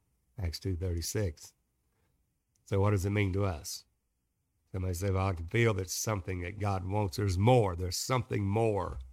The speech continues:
I can feel it in my spirit. There's something more that God wants out of you,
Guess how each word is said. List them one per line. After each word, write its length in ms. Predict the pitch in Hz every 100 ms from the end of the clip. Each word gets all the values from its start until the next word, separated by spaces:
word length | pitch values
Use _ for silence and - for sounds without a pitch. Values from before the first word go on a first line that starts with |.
| - _ _ _ _ _
I 60 | 98
can 140 | 98
feel 220 | 85 120 117
it 80 |
in 60 | 117
my 140 | 107
spirit. 380 | 98 - 117 98
There's 180 | - 87
something 320 | 113 98 107
more 240 | 104 117 110
that 160 | 107
God 260 | 104 110 92
wants 400 | 104 117 101 -
out 200 | 98 92
of 180 | 85 87
you, 220 | 87